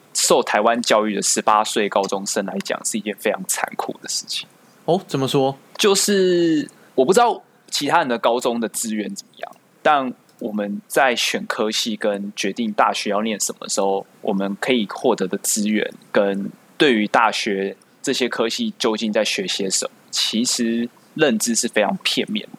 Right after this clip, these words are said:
Speaker 1: 就我回头过来看之后的心得。
Speaker 2: 嗯，我刚刚在想说，你是有参加过大学营队吗？
Speaker 1: 对。
Speaker 2: 就是会计跟新闻都有吗？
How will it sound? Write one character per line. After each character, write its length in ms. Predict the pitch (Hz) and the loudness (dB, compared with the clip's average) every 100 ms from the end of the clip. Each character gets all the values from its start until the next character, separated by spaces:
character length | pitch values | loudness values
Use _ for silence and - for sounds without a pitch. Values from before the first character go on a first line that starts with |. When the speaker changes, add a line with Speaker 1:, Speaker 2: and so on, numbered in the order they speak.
| _ | _
Speaker 1:
就 140 | 196 | 4
我 120 | 127 | 4
回 220 | 101 107 104 | 2 2 2
头 220 | 98 95 | 2 2
过 180 | - 98 | 2 2
来 100 | 104 | 2
看 180 | - 98 - | 0 -2 -4
之 140 | - | -10
后 140 | - - | -6 -4
的 100 | 104 | -2
心 300 | - 104 104 | -2 -4 -4
得。 200 | 95 - - _ _ _ _ _ _ - _ _ | -4 -6 -14 _ _ _ _ _ _ -20 _ _
Speaker 2:
嗯， 200 | 170 156 135 | -2 0 2
我 60 | |
刚 140 | 139 233 | 2 4
刚 60 | |
在 100 | 269 | 4
想 220 | 247 156 | 4 2
说， 240 | 147 175 180 | 4 4 4
你 120 | 165 | 2
是 120 | 143 | 4
有 240 | 226 165 131 | 4 4 2
参 260 | - 165 | 0 2
加 160 | 160 160 | 4 4
过 180 | 165 160 | 4 4
大 160 | 165 | 4
学 220 | 156 135 | 4 2
营 160 | 120 123 | 2 2
队 220 | 131 123 | 2 2
吗？ 300 | 117 107 107 - - - - | 2 -2 -4 -8 -20 -20 -2
Speaker 1:
对。 260 | - 127 95 _ _ _ _ _ _ | 2 2 0 _ _ _ _ _ _
Speaker 2:
就 140 | - 170 | -2 0
是 160 | 165 | 2
会 260 | 165 208 156 | 2 4 4
计 260 | 139 160 139 | 2 -2 -2
跟 400 | 139 143 139 139 | 2 2 2 -2
新 280 | - 147 | -2 0
闻 160 | 143 120 | 2 2
都 180 | 117 113 | 2 2
有 160 | 120 | 0
吗？ 240 | - 110 | -2 -6